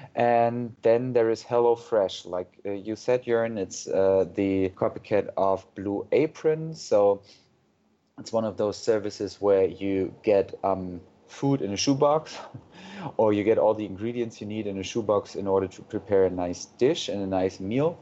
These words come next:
Uh, and HelloFresh had to put its I P O plans on hold. There also was a very long, in-depth analysis of the company in, uh, the Wall Street Journal here in the U S, where you could really tell how it struggles to make money.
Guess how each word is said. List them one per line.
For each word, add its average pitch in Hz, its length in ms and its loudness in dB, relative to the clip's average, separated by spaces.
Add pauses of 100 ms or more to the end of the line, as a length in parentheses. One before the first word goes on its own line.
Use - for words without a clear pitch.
(100)
Uh, 110 440 4
and 110 200 2
HelloFresh 123 440 0
had 139 160 -8
to 120 60 -4
put - 420 -4
its 110 340 -2
I 110 140 2
P 107 180 -2
O 101 140 2
plans 98 480 -6
on 90 160 -8
hold. 131 340 2
There 113 140 6
also 139 260 0
was 120 240 -2
a 104 60 -10
very 113 460 -2 (200)
long, 110 400 0
in-depth 113 400 0
analysis 107 560 -4
of 101 180 0
the 101 60 -8
company 95 580 -6
in, 92 460 -4
uh, 90 220 2
the 90 100 2
Wall 98 240 4
Street - 280 -10
Journal 107 380 0
here 98 140 -6
in 95 100 -6
the 92 100 -6
U 90 120 0
S, 120 320 -2
where 107 180 4
you 101 140 2
could 95 180 -6
really 110 220 -2
tell 107 320 0
how 104 280 2
it 98 100 -4
struggles 104 480 -4
to - 100 -18
make 95 240 -6
money. 98 320 -6